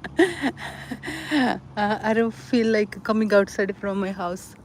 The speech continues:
I just stuck in the kitchen for all day. So, every day I used to go on YouTube, watch videos,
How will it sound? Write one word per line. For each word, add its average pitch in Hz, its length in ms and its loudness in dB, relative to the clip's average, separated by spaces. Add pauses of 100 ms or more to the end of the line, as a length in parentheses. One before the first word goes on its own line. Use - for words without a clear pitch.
(140)
I 196 120 0
just 208 220 -6
stuck 202 260 -6
in 202 60 -6
the 196 80 -8
kitchen 190 460 -8 (1800)
for 202 320 0
all 185 240 2
day. - 280 -4 (1160)
So, - 420 0 (2500)
every 233 300 4
day 233 240 4
I 214 80 4
used 208 500 -2
to 214 160 -2
go 202 280 -2
on 196 220 -2
YouTube, 190 440 -4
watch 185 320 0
videos, 202 640 -2